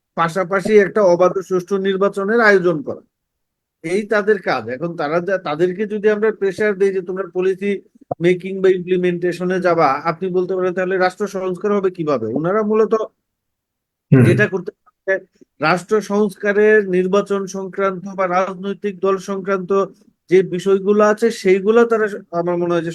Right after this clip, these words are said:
Speaker 1: সংস্কার করতে পারে। এর বাইরে তাদের উপর চাপিয়ে দেওয়াটা আমার কাছে, আমি যেটা বললাম, আমার কাছে মনে হচ্ছে একটু সন্দেহজনকই মনে হচ্ছে বিষয়টা। এরপরে আবার এই সময় একটা বন্যা হচ্ছে, সবকিছু মিলিয়ে, আহ, যেটা হতে পারে যে এখানে অন্য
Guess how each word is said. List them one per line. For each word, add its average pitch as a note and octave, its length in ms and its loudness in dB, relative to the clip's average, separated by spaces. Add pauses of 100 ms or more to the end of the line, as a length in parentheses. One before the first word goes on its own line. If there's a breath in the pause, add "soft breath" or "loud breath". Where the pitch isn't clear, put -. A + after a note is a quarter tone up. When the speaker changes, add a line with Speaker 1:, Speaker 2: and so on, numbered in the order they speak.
Speaker 1:
সংস্কার E3 340 -6
করতে E3 300 -4
পারে। A#2+ 260 -6 (520)
এর F3+ 180 4 (120)
বাইরে E3 300 4
তাদের F3+ 320 0
উপর F3+ 220 0 (100)
চাপিয়ে E3+ 360 -2
দেওয়াটা E3 280 0
আমার D#3+ 200 -4
কাছে, E3+ 200 -10
আমি D#3+ 120 -8
যেটা D#3+ 240 -6
বললাম, D#3 380 0
আমার D3+ 240 -6
কাছে D#3 200 -8
মনে D#3 280 0
হচ্ছে D#3 200 -6 (300)
একটু D3+ 200 -14
সন্দেহজনকই E3 760 -2
মনে D3+ 120 -4
হচ্ছে D3 280 -6
বিষয়টা। C#3+ 420 -4 (460)
এরপরে D#3+ 480 2
আবার E3+ 360 6 (180)
এই D#3+ 120 -2
সময় E3 340 -4
একটা E3 160 -4
বন্যা D#3 320 -2
হচ্ছে, D#3+ 300 -4
সবকিছু E3 560 -6
মিলিয়ে, E3+ 420 4 (760)
আহ, D#3 300 -2 (100)
যেটা D#3 220 -2 (440)
হতে D#3 200 -2
পারে G3 240 2
যে E3+ 140 2
এখানে D#3+ 260 -2 (200)
অন্য D3+ 140 -4